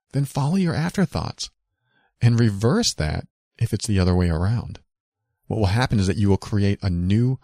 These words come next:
reference system for your first impressions. Your brain will learn, just like it learns how to remember what to do when playing a musical instrument or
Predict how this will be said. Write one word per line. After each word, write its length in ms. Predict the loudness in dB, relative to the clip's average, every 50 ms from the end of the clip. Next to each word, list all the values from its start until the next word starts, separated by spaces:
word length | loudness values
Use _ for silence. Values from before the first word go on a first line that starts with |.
| _ _ -4
reference 580 | -2 0 0 0 0 -2 -2 -2 -2 -2 -4
system 500 | -4 -4 -4 -4 -4 -4 -4 -4 -4 -4 -6 _ _ _ _ _
for 240 | _ -6 -2 0 0
your 120 | 0 0
first 420 | -2 -6 -4 -4 -2 -2 -2 -4 -4
impressions. 640 | -4 -4 -2 -2 -2 -2 -2 -4 -6 -6 -8 -10 -14 -14 _ _ -20 -20 -8 -2
Your 140 | 0 0 2
brain 520 | 2 2 0 2 2 2 0 0 2 2
will 260 | 2 2 2 2 2
learn, 480 | 2 2 2 2 0 -2 -2 -4 -8 -10 -12 -16 -6
just 160 | -2 -2 0 0
like 220 | 0 0 0 -2
it 100 | -2 -2
learns 460 | 0 0 2 2 2 2 2 0 0
how 140 | 0 0 0
to 100 | 0 2
remember 460 | 2 0 0 2 0 0 0 2 2
what 240 | 2 2 0 -2 -4
to 80 | -6 -2
do 260 | 0 2 2 4 4
when 220 | 2 0 -2 -4 -6 -12 -20 -20 -20 _
playing 300 | -4 -2 0 0 2 0
a 40 | 2
musical 420 | 2 2 2 0 0 0 0 0
instrument 520 | 0 0 -2 -4 -4 -2 -2 -4 -4 -4
or 160 | -4 -4 -4